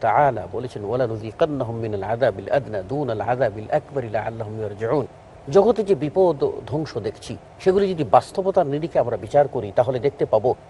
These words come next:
এমন কিছু জনপদ রয়েছে যেগুলিতে আপনার অশ্লীলতা ব্যাপক হারে ছড়িয়ে পড়ার কারণে যেমন বিভিন্ন প্রকার রোগ সংক্রামিত হচ্ছে, এমনি হঠাৎ করে কোনো গজবে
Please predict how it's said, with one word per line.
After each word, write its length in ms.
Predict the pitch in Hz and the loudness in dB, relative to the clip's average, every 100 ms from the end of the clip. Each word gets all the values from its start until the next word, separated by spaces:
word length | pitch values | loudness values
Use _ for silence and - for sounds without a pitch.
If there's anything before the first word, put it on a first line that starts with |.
| - | 0
এমন 560 | 120 131 175 214 208 190 | 6 8 8 8 6 0
কিছু 320 | - 180 160 143 | -6 -6 -4 -2
জনপদ 580 | 120 131 151 156 123 | 0 0 2 2 2
রয়েছে 440 | 110 120 123 - 98 | 2 0 0 -4 -6
যেগুলিতে 520 | 123 123 131 120 120 - - - - | -4 -4 -4 -4 -4 -4 -6 -20 -2
আপনার 400 | 113 - 110 104 - - | 0 0 0 0 2 6
অশ্লীলতা 840 | 160 - 226 208 196 - 143 107 98 | 6 4 -2 4 4 6 2 2 2
ব্যাপক 340 | 123 113 202 202 - | 0 6 6 4 2
হারে 240 | 160 147 123 | 2 2 -2
ছড়িয়ে 320 | - 185 202 190 | -2 0 0 2
পড়ার 260 | 139 117 | 4 4
কারণে 560 | 113 110 110 117 139 131 - - - 107 | 2 2 4 4 6 6 4 -12 -12 2
যেমন 340 | 139 156 156 | 4 6 2
বিভিন্ন 400 | 123 143 175 165 | 0 0 2 0
প্রকার 460 | - 143 - 143 139 139 - - - - | 2 2 6 6 6 2 -10 -20 -20 -6
রোগ 400 | - 117 143 165 156 - - - | 0 4 6 4 0 -6 -18 -12
সংক্রামিত 640 | - 135 123 143 147 156 | -2 0 6 6 6 4
হচ্ছে, 500 | 156 180 - - 190 - - - - | 0 0 0 2 2 2 -18 -14 2
এমনি 540 | 131 151 143 135 131 - | 4 6 4 2 -2 0
হঠাৎ 240 | 127 156 - - | 4 4 4 0
করে 280 | 139 120 117 - - - - | -2 -2 -4 -10 -20 -20 -12
কোনো 260 | - 117 113 101 | -4 -2 -2 2
গজবে 520 | 120 147 127 120 | 6 6 6 2